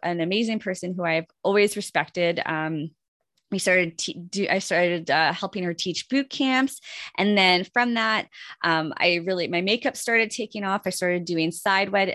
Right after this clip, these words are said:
weddings on the side. And then I was working for my parents. So I was doing a lot, and I was running from place to place. But the thing is, I was hungry for it. And that's the masculine mode that I'm kinda talking to you about, where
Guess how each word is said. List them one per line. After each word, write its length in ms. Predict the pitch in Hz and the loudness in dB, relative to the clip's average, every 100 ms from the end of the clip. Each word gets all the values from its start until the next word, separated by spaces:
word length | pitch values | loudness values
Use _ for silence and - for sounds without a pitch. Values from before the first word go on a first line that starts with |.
| 131 | -4
weddings 340 | 170 196 196 196 | 0 2 2 -2
on 120 | 170 | -4
the 80 | - | -4
side. 580 | - 220 220 214 214 214 - - | -2 0 2 4 2 -2 -14 -2
And 140 | 208 220 | 2 6
then 100 | 220 | 6
I 60 | |
was 140 | 214 208 | 4 0
working 240 | 214 208 | -6 -6
for 160 | - 190 | -4 -2
my 100 | 185 | -2
parents. 460 | 226 170 - - | 0 2 2 0
So 240 | 208 196 - | 2 4 4
I 140 | 196 | 2
was 280 | 247 240 202 | 2 -4 -8
doing 340 | 190 233 233 - - | -4 -2 -2 -4 0
a 100 | 202 | 0
lot, 420 | 170 165 151 82 - | 2 2 2 0 0
and 240 | 196 185 - | 0 0 0
I 60 | |
was 240 | 185 190 185 | 0 -2 -2
running 240 | 185 214 | -2 -2
from 160 | 208 185 | -6 -6
place 320 | - 170 - | -4 -4 -4
to 80 | 180 | -8
place. 400 | - - - - | -6 -6 -6 -6
But 140 | 208 | -6
the 60 | 214 | -2
thing 300 | - 269 254 | 2 4 4
is, 220 | 160 233 - | 2 0 0
I 140 | 196 | 0
was 160 | 190 - | -2 -4
hungry 580 | - 202 208 185 160 | -2 -2 0 -2 -4
for 220 | 160 - 90 | -6 -4 -2
it. 180 | 82 - | -2 0
And 180 | - 208 | 0 2
that's 300 | 196 190 - | 2 0 -2
the 80 | 247 | 0
masculine 560 | 185 196 - 196 175 | 0 0 -4 -4 -2
mode 160 | 170 160 | 0 0
that 140 | 175 | 0
I'm 100 | - | -2
kinda 260 | 175 220 202 | 0 2 2
talking 420 | - 208 202 202 | 2 2 2 -4
to 100 | - | -4
you 60 | 190 | 0
about, 220 | 180 117 | 2 4
where 200 | 175 | 2